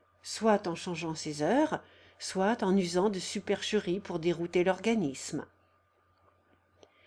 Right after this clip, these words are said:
J'aimais tant cette rive gauche de la Marne que je fréquentais l'autre,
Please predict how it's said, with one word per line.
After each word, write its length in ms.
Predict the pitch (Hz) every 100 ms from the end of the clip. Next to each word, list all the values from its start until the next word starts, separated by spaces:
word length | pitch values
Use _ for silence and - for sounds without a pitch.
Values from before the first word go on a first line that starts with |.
| - -
J'aimais 400 | 226 277 302 302 -
tant 200 | - 339
cette 260 | 285 220 220
rive 300 | 202 202 185
gauche 300 | 190 247 226
de 80 | 180
la 180 | 170 165
Marne 540 | 202 226 208 180 165 - _ _ _
que 120 | - 247
je 180 | 254
fréquentais 600 | 240 - 294 247 208 202
l'autre, 500 | 175 160 143 - -